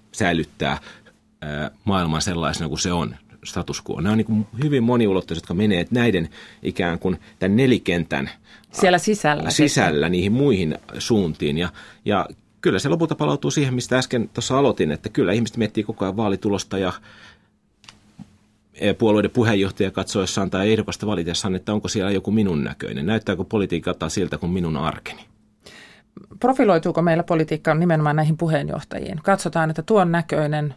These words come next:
Speaker 2: tuon tyyppinen, Stubb on tuollainen, kokoomus on minun puolueeni,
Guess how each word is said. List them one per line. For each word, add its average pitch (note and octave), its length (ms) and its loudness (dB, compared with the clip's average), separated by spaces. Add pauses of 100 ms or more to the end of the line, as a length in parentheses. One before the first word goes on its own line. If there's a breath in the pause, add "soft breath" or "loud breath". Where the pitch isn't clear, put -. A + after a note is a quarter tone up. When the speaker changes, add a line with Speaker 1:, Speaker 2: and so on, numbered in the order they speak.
Speaker 2:
tuon D#3+ 240 4
tyyppinen, D3+ 600 0
Stubb E3+ 280 -2
on D3 180 -2
tuollainen, D3 640 0
kokoomus C#3 460 -4
on C3+ 120 -4
minun C#3+ 280 -4
puolueeni, C#3 720 -4